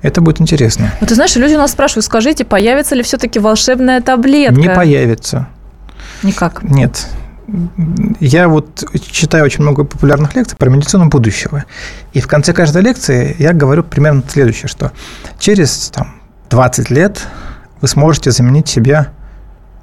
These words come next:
Speaker 1: в организме всё. Напечатать новое сердце, лёгкие, заменить все кости. На собственные же, так, просто заново напечатанные из ваших собственных клеток. Вы сможете поменять в своём организме абсолютно всё, кроме мозга.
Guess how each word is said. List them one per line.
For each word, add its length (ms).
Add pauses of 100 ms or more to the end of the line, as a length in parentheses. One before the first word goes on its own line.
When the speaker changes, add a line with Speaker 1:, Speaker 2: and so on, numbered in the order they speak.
(120)
Speaker 1:
в 60
организме 380
всё. 300 (840)
Напечатать 380
новое 220
сердце, 680
лёгкие, 680
заменить 280
все 160
кости. 640 (840)
На 100
собственные 480
же, 120
так, 160 (160)
просто 240
заново 380
напечатанные 540
из 120
ваших 240
собственных 320
клеток. 340 (340)
Вы 80
сможете 320
поменять 260
в 20
своём 240
организме 380
абсолютно 460
всё, 300 (460)
кроме 220
мозга. 460